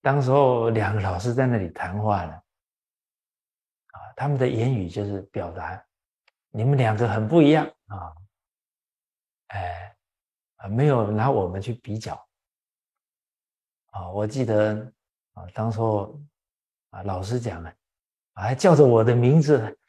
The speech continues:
<laughs> 哦，说，“哎，啊，你是哦，大只鸡晚提啦。” <laughs>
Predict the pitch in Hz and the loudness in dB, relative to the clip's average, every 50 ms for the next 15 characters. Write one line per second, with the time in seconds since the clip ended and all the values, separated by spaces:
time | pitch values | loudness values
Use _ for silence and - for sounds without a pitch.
0 | - - - _ _ _ _ - 127 - - - - - - - _ _ _ _ | -20 -20 -20 _ _ _ _ -14 -14 -14 -14 -18 -20 -20 -20 -20 _ _ _ _
1 | _ - - 101 98 90 90 92 92 - 123 117 117 131 135 135 131 131 - _ | _ -14 -8 -6 -6 -6 -6 -8 -12 -10 -6 -4 -2 -2 -2 -2 -4 -8 -12 _
2 | _ _ - 113 120 131 139 156 165 160 - - 104 98 101 104 101 101 101 - | _ _ -4 -2 0 2 2 4 2 2 2 0 -2 0 0 -2 -2 -4 -6 -10
3 | _ _ _ _ _ _ _ _ - 113 101 110 110 - 165 139 - - 151 156 | _ _ _ _ _ _ _ _ 2 4 4 4 4 4 2 2 6 8 8 8
4 | 156 139 117 95 95 92 92 - - 98 90 101 110 101 - - _ _ _ - | 8 8 6 2 2 -2 -6 -10 -10 -4 0 0 0 0 -2 -6 _ _ _ -20
5 | - - _ _ _ _ - 156 - _ _ _ _ _ - 113 - | -20 -20 _ _ _ _ -12 -12 -12 _ _ _ _ _ -14 -14 -14